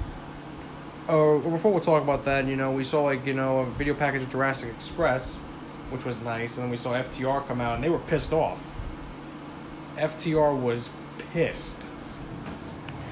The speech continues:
And we saw Dax, you know, cut a pretty good promo right there. He was talking through the headset, you know, saying, "This is how I feed my family right here." And, you know, when you got a fake-ass Tarzan, a guy who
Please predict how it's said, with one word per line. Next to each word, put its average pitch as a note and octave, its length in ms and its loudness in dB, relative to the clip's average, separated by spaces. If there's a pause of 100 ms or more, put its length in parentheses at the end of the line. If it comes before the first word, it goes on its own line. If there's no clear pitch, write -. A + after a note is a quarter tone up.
(500)
And C3 120 -2
we C3+ 60 2
saw D3+ 200 6
Dax, D#3+ 540 6
you D#3 80 6
know, D#3 340 8 (800)
cut G#3 140 12
a - 20 10
pretty G#3+ 220 10
good F#3+ 160 12
promo G3+ 320 12
right C3 240 10
there. C3+ 100 10
He - 20 10
was B2+ 100 8
talking D3 280 8
through C#3+ 140 6
the C3+ 80 8
headset, C3 540 8
you B2 80 6
know, B2 320 6 (360)
saying, A#2 180 2
"This A#2 80 4
is - 40 4
how B2 100 10
I A#2 40 10
feed C#3 240 8
my A#2+ 100 8
family C#3+ 400 8
right C3+ 180 8
here." C3+ 300 8
And, C3 100 8
you B2+ 80 6
know, B2+ 140 8
when B2+ 80 6
you B2+ 80 6
got A#2 120 4
a A2+ 40 0
fake-ass B2+ 480 6
Tarzan, C3 680 8
a B2 40 4
guy C3 260 8
who B2+ 140 6